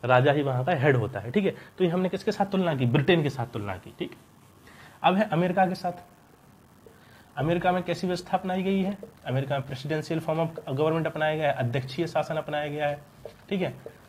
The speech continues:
तो वहाँ की संसद जो है, वहाँ की संसद को क्या कहते हैं? ब्रिटेन, अमेरिका की संसद को कांग्रेस कहते हैं। कांग्रेस में दो होते हैं, ठीक है। एक तो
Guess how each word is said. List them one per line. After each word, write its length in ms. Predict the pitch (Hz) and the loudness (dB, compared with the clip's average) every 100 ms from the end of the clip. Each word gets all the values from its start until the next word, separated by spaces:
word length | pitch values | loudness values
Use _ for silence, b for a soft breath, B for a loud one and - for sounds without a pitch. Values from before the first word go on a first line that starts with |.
| - | -8
तो 60 | 185 | -2
वहाँ 340 | 143 123 143 | 4 4 4
की 140 | 180 240 | 2 0
संसद 340 | 175 175 208 | -2 0 2
जो 200 | 170 185 | 4 4
है, 160 | 180 226 | 4 4
वहाँ 260 | 165 160 | 2 2
की 80 | 185 | 2
संसद 280 | 190 185 196 | 0 -2 -2
को 100 | 202 | 0
क्या 140 | 220 | 0
कहते 260 | 208 190 156 | 2 0 0
हैं? 100 | 139 | 0
ब्रिटेन, 260 | 147 147 143 | 0 -2 -2
अमेरिका 360 | 139 151 156 | 0 0 0
की 80 | 151 | 0
संसद 280 | 143 127 127 | -2 -4 -4
को 80 | 127 | -4
कांग्रेस 440 | - 165 170 160 | 0 2 2 0
कहते 260 | 120 110 107 | -4 -6 -8
हैं। 180 | 104 - - - B B B - | -10 -14 -20 -20 B B B -8
कांग्रेस 600 | - 285 180 202 208 - - - - - | 0 2 4 2 -2 -12 -20 -20 -20 -10
में 220 | 147 165 | -4 0
दो 180 | 131 156 | 4 6
होते 240 | 139 143 135 | 4 2 0
हैं, 300 | 131 135 - | -2 -4 -4
ठीक 180 | 202 | -4
है। 60 | 190 - - B B B 151 | -6 -10 -18 B B B -6
एक 140 | 147 | -2
तो 260 | 180 175 | 0 0